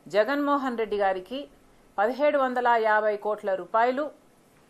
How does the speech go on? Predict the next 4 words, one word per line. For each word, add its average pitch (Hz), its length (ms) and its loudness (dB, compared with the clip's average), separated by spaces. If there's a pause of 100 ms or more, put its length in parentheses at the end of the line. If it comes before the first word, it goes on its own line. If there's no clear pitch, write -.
(600)
లంచంగా 262 560 2 (1000)
ఇచ్చారు 240 460 2
అన్నది 202 300 -6 (1040)
ఇక్కడ 202 180 -2